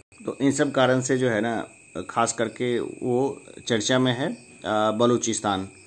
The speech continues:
चान्होद्रो को हम लोग देखें, चान्होद्रो की खोज की थी गोपाल मजूमदार ने। किसने की थी? गोपाल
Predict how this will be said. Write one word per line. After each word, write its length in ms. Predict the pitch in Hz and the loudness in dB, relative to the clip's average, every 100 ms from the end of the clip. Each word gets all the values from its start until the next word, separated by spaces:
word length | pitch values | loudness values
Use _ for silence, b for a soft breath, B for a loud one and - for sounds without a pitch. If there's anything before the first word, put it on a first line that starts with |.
| B B B B - | B B B B 0
चान्होद्रो 540 | 123 127 147 156 170 | 2 4 2 4 4
को 120 | 175 156 | 4 4
हम 140 | 151 | 4
लोग 160 | 143 120 | 2 0
देखें, 280 | 107 139 | 0 -2
चान्होद्रो 540 | 131 123 120 147 143 151 | -2 -2 0 0 4 4
की 180 | 156 156 | 4 2
खोज 360 | - 131 135 | 0 2 2
की 160 | 135 123 | 2 -2
थी 240 | 139 139 | 0 0
गोपाल 440 | 120 120 120 135 135 | 4 2 4 4 4
मजूमदार 640 | 113 110 107 98 95 85 | 2 0 0 2 0 -2
ने। 220 | 95 90 - - - - - - - - - | -6 -8 -14 -20 -20 -20 -20 -20 -20 -20 -6
किसने 280 | 117 - 131 | -6 -2 -2
की 160 | 131 | -2
थी? 380 | 127 160 226 175 - 107 | -2 -2 -4 -10 -16 -8
गोपाल 800 | 104 110 107 107 107 135 151 | 0 0 2 4 4 2 -2